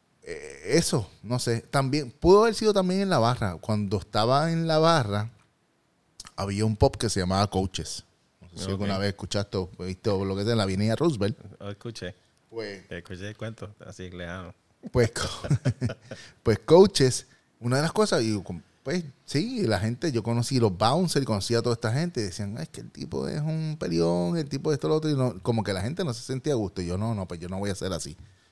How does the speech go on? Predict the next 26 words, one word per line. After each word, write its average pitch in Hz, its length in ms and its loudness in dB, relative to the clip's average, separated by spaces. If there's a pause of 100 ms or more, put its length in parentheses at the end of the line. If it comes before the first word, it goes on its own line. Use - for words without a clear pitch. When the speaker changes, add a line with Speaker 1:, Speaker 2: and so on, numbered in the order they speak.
(140)
Speaker 1:
Yo 98 120 -4
voy 101 100 0
a 101 40 2
hacer, 110 240 2
eh, 98 400 2
darle 98 280 0
un 101 60 4
servicio 95 400 -2
a 85 40 -4
la - 60 -10
gente, 131 380 -4
que 95 60 -6
la 82 80 -6
gente 90 200 -6
se 92 140 -6
sienta 87 320 -8
a 90 40 -4
gusto, 117 520 0
a 104 140 -2
gusto", 123 420 -2
todo 101 100 -2
ese 107 140 -6
tipo 110 160 -4
de - 20 -4
cosas. 113 280 -6
Y, 92 220 -12